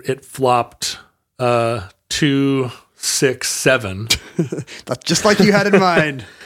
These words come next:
Speaker 1: And the other guy had a pair of kings or whatever.
Speaker 2: Come on.
Speaker 1: And there was a, and a third king came up on the board, and we were the, we were the last two players, and I'd been playing like this all night, just like, "Woo!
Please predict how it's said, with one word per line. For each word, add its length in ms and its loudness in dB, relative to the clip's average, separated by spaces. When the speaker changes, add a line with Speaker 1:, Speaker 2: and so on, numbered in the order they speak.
Speaker 1:
And 220 2
the 160 4
other 260 2
guy 280 0
had 140 0
a 40 2
pair 240 2
of 120 -4
kings 420 0
or 80 2
whatever. 580 0
Speaker 2:
Come 260 2
on. 220 -2
Speaker 1:
And 160 2
there 140 4
was 160 0
a, 100 2
and 120 0
a 60 0
third 500 0
king 460 0
came 300 0
up 160 0
on 100 2
the 80 -2
board, 460 -2
and 260 -4
we 100 2
were 160 0
the, 140 0
we 400 -2
were 140 0
the 40 -6
last 240 0
two 100 -4
players, 280 -2
and 80 0
I'd 100 0
been 140 -4
playing 300 -6
like 160 -8
this 180 -4
all 160 -6
night, 300 -8
just 240 -10
like, 200 -16
"Woo! 100 6